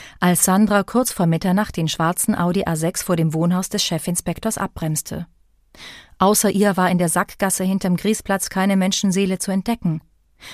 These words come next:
Dabei herrschte in dem traditionellen Migrantenbezirk höchst selten Ruhe. Früher hatte es vor allem Steirer aus der Provinz nach Gries gezogen, nachts auch Grazer, die ihr Vergnügen in den zahlreichen Erotikclubs des Gretzels suchten.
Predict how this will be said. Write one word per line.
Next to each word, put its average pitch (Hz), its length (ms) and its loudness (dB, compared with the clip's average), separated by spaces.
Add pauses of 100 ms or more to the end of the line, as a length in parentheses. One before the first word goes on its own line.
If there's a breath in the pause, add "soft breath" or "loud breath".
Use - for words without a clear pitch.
(120)
Dabei 175 280 2
herrschte 165 400 0
in 170 180 2
dem 165 160 0
traditionellen 175 640 0
Migrantenbezirk 180 880 0
höchst 233 260 -2
selten 180 320 -2
Ruhe. 165 420 0 (1500 loud breath)
Früher 294 480 4
hatte 262 200 2
es 226 100 0
vor 208 140 0
allem 202 160 2
Steirer 202 420 2
aus 196 120 -2
der 196 120 -4
Provinz 247 480 2
nach 160 180 -2
Gries 190 320 0
gezogen, 180 520 0 (340 loud breath)
nachts 170 400 2
auch 196 160 0
Grazer, 165 420 0
die 196 140 -2
ihr 185 80 2
Vergnügen 185 500 2
in 208 140 2
den 208 140 2
zahlreichen 196 540 0
Erotikclubs 226 800 -2
des 170 200 -2
Gretzels 165 420 -4
suchten. 175 480 -6